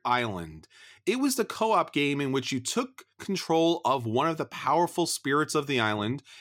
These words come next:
in order to push back the invaders and protect the natives. Each of the different spirits really had some fantastical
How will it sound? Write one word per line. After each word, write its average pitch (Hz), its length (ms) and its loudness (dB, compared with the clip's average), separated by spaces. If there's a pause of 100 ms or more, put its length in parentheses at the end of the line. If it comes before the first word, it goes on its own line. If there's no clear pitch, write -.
(220)
in 165 140 4
order 185 220 4
to 156 80 0
push - 380 -4
back 165 340 0
the 170 140 0
invaders 131 640 2
and 127 160 -2
protect 127 520 -6
the 143 100 0
natives. 104 680 0 (560)
Each 254 280 0
of 175 120 2
the 165 60 4
different 123 380 0
spirits 107 720 0 (320)
really 220 300 0
had 175 300 -2
some 151 180 -4
fantastical 127 1200 -2